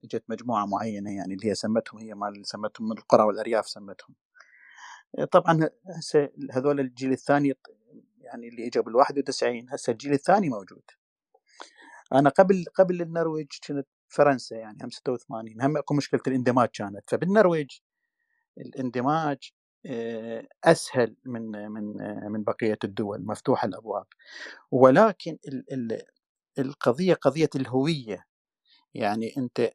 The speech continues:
آه، إيش قد تعطي من هويتك، وما هي الهوية الجديدة اللي تحصل عليها. آه، فإذا الاندماج هو ال-، ال-، الدخول في العمل، وأنك تكون مواطن صالح، فهذا متفق عليه عند كل الجالية العراقية.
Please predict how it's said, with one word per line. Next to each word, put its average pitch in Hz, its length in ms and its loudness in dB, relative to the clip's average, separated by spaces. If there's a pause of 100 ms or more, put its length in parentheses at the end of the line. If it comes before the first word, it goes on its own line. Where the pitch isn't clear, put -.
آه، 110 480 -4 (640)
إيش 120 200 -2
قد 170 240 6 (200)
تعطي - 280 -4
من 135 180 2
هويتك، 156 500 0 (460)
وما 123 340 -2
هي 147 140 2
الهوية 139 480 2
الجديدة 123 420 0
اللي 113 180 -6
تحصل - 360 -6
عليها. 123 460 -2 (720)
آه، 117 320 -4
فإذا 131 420 0
الاندماج 143 600 0
هو 127 220 -2
ال-، 117 460 -10 (120)
ال-، 110 480 -6
الدخول 113 440 4
في - 120 4
العمل، 135 480 6 (440)
وأنك 123 240 -4
تكون - 300 0
مواطن 131 380 4
صالح، 123 640 0 (440)
فهذا 180 340 -2
متفق 170 500 -4
عليه 123 240 -2
عند 131 120 -8
كل 160 180 -6
الجالية 101 340 -8
العراقية. 85 580 -10